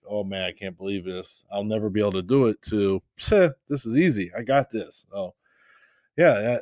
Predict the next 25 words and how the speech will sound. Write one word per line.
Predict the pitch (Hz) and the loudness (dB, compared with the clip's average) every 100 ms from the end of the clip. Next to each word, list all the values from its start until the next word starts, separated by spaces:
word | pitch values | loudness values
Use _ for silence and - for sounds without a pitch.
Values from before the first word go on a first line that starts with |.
| 110 | -4
that's | 123 - | -6 -6
boosting. | 104 123 135 135 123 | -2 0 0 -2 -6
I | 113 | -4
mean, | 127 123 | -4 2
that's | 165 170 | 4 6
why | 156 | 6
I | |
say | 135 143 | 6 2
it's | 131 - 151 | 2 -4 -4
very | 151 185 | 2 4
mission, | 147 143 151 - 123 107 _ _ _ _ _ _ _ | 4 4 2 0 -4 -6 _ _ _ _ _ _ _
you | 117 | -6
know, | 107 98 98 87 - | -4 -4 -8 -14 -10
uh, | 104 85 - _ _ _ | -8 -8 -14 _ _ _
or | 120 104 | -8 -2
very, | 127 131 127 117 | 2 2 2 0
uh, | 107 101 92 | 0 -2 -4
dependent | 87 98 123 117 | -10 -8 -4 -4
on | 104 104 | -4 -2
where | 107 | -2
you're | 104 101 | -2 -2
at | 95 95 | -2 -2
in | 82 | -6
the | 92 | -12
situation. | 110 - 92 90 - 71 | -12 -12 -12 -12 -14 -20